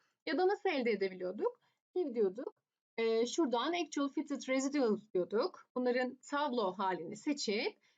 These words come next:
şuradaki artık ya da hata değerlerini kopyalayabiliyorduk. Gördüğünüz gibi yine aynı değerler. Dolayısıyla buradan da elde etmemiz mümkündü. Ee, ama şu anda, e,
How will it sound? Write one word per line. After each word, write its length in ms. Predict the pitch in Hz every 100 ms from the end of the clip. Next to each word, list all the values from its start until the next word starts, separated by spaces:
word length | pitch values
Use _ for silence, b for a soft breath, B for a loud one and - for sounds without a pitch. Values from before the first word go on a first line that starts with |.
| _ -
şuradaki 340 | 370 294 277
artık 520 | 262 311 294 240 214
ya 100 | 233
da 120 | 196 233
hata 320 | 269 320 240
değerlerini 480 | 220 185 196 339 -
kopyalayabiliyorduk. 880 | 320 311 202 311 277 214 214 -
Gördüğünüz 420 | 269 262 220 196
gibi 200 | 185 180
yine 280 | 240 277 233 480 _ _ _
aynı 460 | 302 302 220 262 508 -
değerler. 360 | 285 214 175 - - _ _ _ _ _ _ _
Dolayısıyla 440 | 294 339 359 440 480 349
buradan 520 | 381 381 339 277 226
da 220 | 190 165 -
elde 280 | 220 214 196
etmemiz 500 | 185 - 185 170 196
mümkündü. 500 | 180 196 185 180 240 539 - _ _ 226
Ee, 160 | 220
ama 320 | 233 392 392 359
şu 160 | 403 370
anda, 560 | 240 254 349 392 247
e, 200 | 240 240